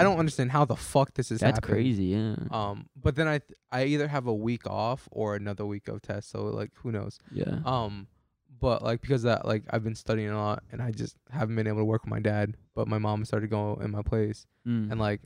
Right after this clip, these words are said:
Speaker 1: I, I, like, I feel like I don't appreciate them as much as I
Speaker 2: That's
Speaker 1: should
Speaker 2: awesome, man.
Speaker 1: because they do a lot for me, and I still get paid, even though I do fuck all.
Speaker 2: Damn, shout out parents.
Speaker 1: <laughs> Big up. Um, is there a feeling you miss?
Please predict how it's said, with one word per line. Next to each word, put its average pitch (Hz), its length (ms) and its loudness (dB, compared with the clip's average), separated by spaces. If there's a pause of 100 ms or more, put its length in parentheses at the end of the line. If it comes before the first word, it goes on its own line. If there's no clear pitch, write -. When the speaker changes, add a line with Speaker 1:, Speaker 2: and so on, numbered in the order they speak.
Speaker 1:
I, 107 220 0
I, 110 220 0
like, 107 260 0
I 110 100 0
feel 120 160 0
like 110 80 0
I 113 60 0
don't 107 160 0
appreciate 110 360 -4
them 107 280 -4
as 113 160 -2
much 110 180 -2
as 107 80 0
I 110 40 0
Speaker 2:
That's 131 160 4
Speaker 1:
should 131 60 4
Speaker 2:
awesome, 113 360 2
man. 95 100 0
Speaker 1:
because 123 140 8
they 127 100 8
do 135 220 8
a - 20 6
lot 131 160 2
for - 140 -16
me, 123 80 -10 (880)
and 147 100 -2
I 160 60 2
still 180 220 -2
get 170 180 -4
paid, 104 220 2 (100)
even 123 200 -10
though 110 80 -6
I 110 40 -4
do 107 140 -6
fuck - 340 -6
all. 107 220 -10 (140)
Speaker 2:
Damn, 123 340 -4
shout 123 200 -4
out 120 120 -2
parents. 113 500 -8 (120)
Speaker 1:
<laughs> 139 180 -14
Big 127 160 -10
up. 110 160 -10 (880)
Um, 110 360 -2
is 127 120 -4
there 147 100 4
a 139 40 0
feeling 185 340 0
you 127 100 -2
miss? 110 440 -8